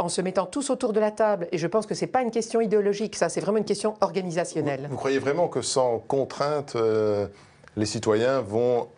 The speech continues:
Speaker 2: adapter leur, euh, leur comportement pour une plus grande durabilité, euh, de, de, et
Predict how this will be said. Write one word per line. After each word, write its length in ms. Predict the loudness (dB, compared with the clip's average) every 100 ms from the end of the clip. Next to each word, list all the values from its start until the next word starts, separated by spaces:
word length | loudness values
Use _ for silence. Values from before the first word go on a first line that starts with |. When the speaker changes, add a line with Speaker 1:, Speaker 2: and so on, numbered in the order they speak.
| 0
Speaker 2:
adapter 640 | 0 2 -2 -2 0 2
leur, 260 | 2 0 0
euh, 360 | 0 0 0 -2 -2
leur 180 | -2
comportement 800 | -2 -2 -2 -2 -2 2 2 2
pour 540 | 0 -2 0 0 -2 -8 -20 -20 -20 _
une 60 | -12
plus 140 | -6
grande 240 | -2 -2 -2
durabilité, 580 | -2 -2 -4 -6 -4 -4
euh, 640 | -2 -2 -2 -4 -4 -8 -12 -20 -20 -20 -20 -20 -20 -14
de, 80 | -12
de, 40 | -12 -14 -20 -20 -12
et 60 | -8